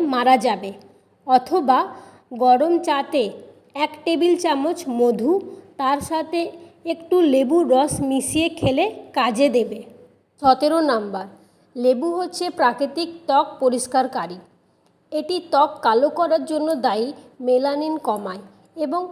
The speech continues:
মেলানিন উৎপাদনের ব্যাঘাত ঘটায়, ফলে আপনার ত্বক থাকবে সতেজ ও উজ্জ্বল। আঠেরো নাম্বার,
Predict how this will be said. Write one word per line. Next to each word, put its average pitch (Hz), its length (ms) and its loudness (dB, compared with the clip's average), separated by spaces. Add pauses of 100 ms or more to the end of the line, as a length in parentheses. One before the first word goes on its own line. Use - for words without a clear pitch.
মেলানিন 285 580 2 (160)
উৎপাদনের 330 680 -4
ব্যাঘাত 233 480 -6
ঘটায়, 208 420 -14 (460)
ফলে 302 260 0
আপনার 311 360 0 (100)
ত্বক 285 220 4 (100)
থাকবে 285 360 -4
সতেজ 285 540 -6
ও 359 60 -4 (120)
উজ্জ্বল। 214 400 -6 (880)
আঠেরো 285 440 -2 (120)
নাম্বার, 196 400 -8